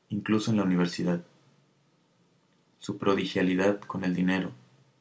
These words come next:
era algo que llamaba la atención, pero se marchó de Chicago y se dirigió al este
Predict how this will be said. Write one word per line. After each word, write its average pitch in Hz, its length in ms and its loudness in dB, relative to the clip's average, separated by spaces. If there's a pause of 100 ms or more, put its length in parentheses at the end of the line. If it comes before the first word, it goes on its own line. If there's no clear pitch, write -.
(240)
era 110 180 4
algo 120 220 6
que 107 120 2
llamaba 95 340 2
la 90 100 2
atención, 87 520 -2 (1000)
pero 95 180 0
se 90 120 -2
marchó 90 320 2
de 92 120 2
Chicago 90 520 0 (720)
y - 60 -6
se 101 160 2
dirigió 98 360 2
al 104 120 8
este 104 360 2